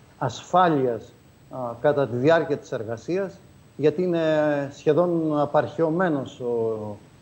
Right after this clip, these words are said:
μηχανολογικός εξοπλισμός, τα αυτοκίνητα που διαθέτουν και ό,τι άλλο χρειάζονται. Και αντιλαμβάνεστε πως, ο, ίσως, ο, α, αυτά είναι και τα σοβαρότερα,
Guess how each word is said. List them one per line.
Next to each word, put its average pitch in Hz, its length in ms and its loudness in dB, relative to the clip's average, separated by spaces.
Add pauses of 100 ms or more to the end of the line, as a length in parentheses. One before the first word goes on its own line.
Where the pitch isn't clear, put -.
(300)
μηχανολογικός 147 840 2
εξοπλισμός, 160 680 -4
τα 185 100 0
αυτοκίνητα 170 640 0
που 120 140 -6
διαθέτουν 120 560 -2
και - 80 4
ό,τι 190 200 2
άλλο 131 280 4
χρειάζονται. 156 540 -2 (840)
Και 175 160 0
αντιλαμβάνεστε 170 680 0
πως, 196 360 -8
ο, 160 400 0 (100)
ίσως, 185 480 -6
ο, 160 260 0 (340)
α, 135 420 2 (340)
αυτά 180 320 0
είναι 185 140 2
και 170 100 2
τα 165 160 2
σοβαρότερα, 160 920 2